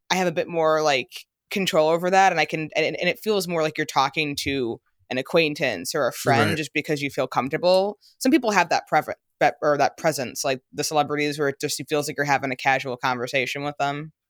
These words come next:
Speaker 2: Yeah, right. And
Speaker 1: It's
Speaker 2: I,
Speaker 1: kinda cool.
Speaker 2: I, right. And, like, you know, sometimes it's just, like, regular people that don't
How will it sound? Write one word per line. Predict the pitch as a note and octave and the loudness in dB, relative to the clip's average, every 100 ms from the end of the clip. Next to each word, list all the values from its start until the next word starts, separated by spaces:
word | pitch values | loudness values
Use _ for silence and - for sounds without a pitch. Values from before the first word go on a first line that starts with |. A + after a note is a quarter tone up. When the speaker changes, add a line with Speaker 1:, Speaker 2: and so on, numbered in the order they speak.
| _ - | _ -6
Speaker 2:
Yeah, | A#2+ G#2+ G2+ G2 G2 | 0 2 2 0 0
right. | G2+ G2 F#2+ | -2 -2 -2
And | A#2 | 2
Speaker 1:
It's | |
Speaker 2:
I, | B2 | 4
Speaker 1:
kinda | - D#3+ | 4 2
cool. | D#3+ | 0
Speaker 2:
I, | C3+ D3 - - - A#2 - | 2 2 -2 -18 -16 -16 -6
right. | C3+ C3 A2+ - | 2 4 4 4
And, | D#3+ E3+ | 4 6
like, | E3+ E3 - - - | 6 4 2 -10 0
you | |
know, | E3+ D#3 - | 4 4 2
sometimes | - G#3+ A3+ G3+ | -2 0 2 4
it's | F#3+ | 2
just, | G3 F#3 | 2 0
like, | E3 | -2
regular | B2+ C3+ C#3+ C3 A2 | 2 2 4 2 0
people | - A#2+ A2+ G2+ | 0 -2 0 0
that | F#2+ F#2+ | 0 0
don't | - G#2+ | 0 -2